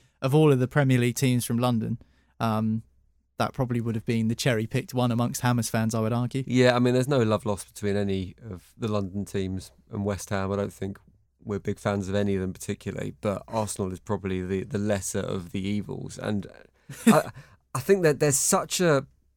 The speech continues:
Speaker 2: sentimentality towards and such a love towards Declan Rice as a player at the football club that actually the one thing West Ham fans wanted to see, that if he was gonna leave, if he was gonna move on,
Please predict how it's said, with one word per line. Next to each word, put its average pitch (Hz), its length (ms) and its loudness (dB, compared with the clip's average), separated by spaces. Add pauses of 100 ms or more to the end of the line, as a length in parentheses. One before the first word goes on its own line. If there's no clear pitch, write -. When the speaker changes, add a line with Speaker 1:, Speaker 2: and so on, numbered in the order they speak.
(120)
Speaker 2:
sentimentality 127 920 2
towards 104 400 -2
and 104 80 -2
such 123 180 -6
a 117 40 -2
love 123 240 4
towards 113 420 -2
Declan 101 340 -6
Rice 98 400 -6
as 104 140 -8
a 101 60 -8
player 110 440 -2 (320)
at 107 120 -6
the 104 80 -10
football 107 280 -8
club - 340 -8
that 107 180 -2
actually 107 520 -4 (320)
the 117 80 -4
one 127 200 4
thing 113 220 -2
West 107 220 -2
Ham 104 140 0
fans 98 260 -2
wanted 95 260 -6
to 101 60 -8
see, 95 360 -2
that 92 180 -4 (400)
if 165 260 2
he 131 80 0
was 120 180 0
gonna 107 200 -2
leave, 101 340 -2
if 98 100 -4
he 104 60 -2
was 104 220 -2
gonna 160 200 2
move 95 300 0
on, 92 260 -4